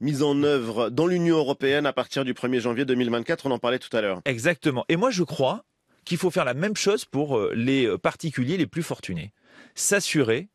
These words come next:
Speaker 2: qu'ils n'échappent pas à l'impôt parce qu'ils sont extrêmement mobiles, ils peuvent passer d'un pays à l'autre. Et moi, je souhaite qu'on prenne une initiative internationale,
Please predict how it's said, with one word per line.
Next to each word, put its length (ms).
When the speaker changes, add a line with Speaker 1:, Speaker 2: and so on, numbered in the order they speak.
Speaker 2:
qu'ils 300
n'échappent 520
pas 220
à 140
l'impôt 340
parce 220
qu'ils 100
sont 160
extrêmement 460
mobiles, 420
ils 100
peuvent 200
passer 500
d'un 260
pays 420
à 100
l'autre. 320
Et 80
moi, 120
je 100
souhaite 360
qu'on 160
prenne 280
une 140
initiative 640
internationale, 800